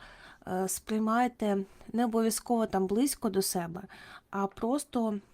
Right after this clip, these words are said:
е, з точки зору, ем, е, філософії, скажімо, да, ми трошечки сьогодні так просто поговоримо. Дивіться, з точки зору з психології, е, що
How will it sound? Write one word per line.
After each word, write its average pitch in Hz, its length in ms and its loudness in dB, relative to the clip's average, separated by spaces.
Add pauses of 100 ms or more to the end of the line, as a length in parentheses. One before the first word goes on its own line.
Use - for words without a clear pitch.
(340)
е, 190 40 -4
з 190 60 -8
точки 233 420 -2
зору, 214 580 -2 (360)
ем, 180 540 -8 (1600)
е, 190 120 0
філософії, 214 720 2
скажімо, 214 540 -2
да, 208 240 4
ми 233 140 0
трошечки 190 560 -2
сьогодні 220 400 0
так 190 200 0
просто 240 440 0
поговоримо. 180 880 4 (720)
Дивіться, 233 480 2
з - 20 -8
точки 311 380 0
зору 240 440 4
з - 160 -6
психології, 196 760 -2 (360)
е, 170 200 -6
що 302 420 -2